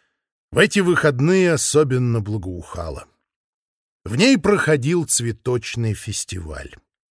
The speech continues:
В преддверии фестиваля велись горячие споры о том, стоит ли вообще его проводить. Анна Доллингер считала, что его следует отменить в знак уважения к Стелле Харпер, без которой фестиваль будет жалким зрелищем.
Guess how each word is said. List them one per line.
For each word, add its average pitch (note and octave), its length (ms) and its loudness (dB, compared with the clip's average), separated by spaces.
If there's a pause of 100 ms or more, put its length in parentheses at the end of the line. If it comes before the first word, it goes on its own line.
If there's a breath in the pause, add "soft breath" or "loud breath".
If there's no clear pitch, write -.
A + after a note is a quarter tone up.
(600)
В - 80 -20
преддверии D#3+ 580 2
фестиваля F#3 640 4
велись F3 320 2
горячие C#3+ 540 2
споры F#3+ 520 2 (360 loud breath)
о - 80 -2
том, D3+ 180 2
стоит F#3 460 2
ли E3 100 4
вообще E3+ 640 0
его C3+ 220 2
проводить. A2+ 720 -4 (840)
Анна F3+ 280 4
Доллингер F#3+ 500 4
считала, F3+ 500 2
что - 160 -4
его D#3+ 200 2
следует D3+ 560 2
отменить C#3+ 580 0 (240 loud breath)
в A#2+ 80 -2
знак B2 300 0
уважения C#3+ 580 2
к - 80 -10
Стелле A2+ 560 -2
Харпер, C3 560 0 (400 soft breath)
без - 140 -2
которой A#2+ 320 -2
фестиваль A2+ 580 0
будет C#3+ 320 0
жалким A2 580 -4
зрелищем. F2+ 760 -8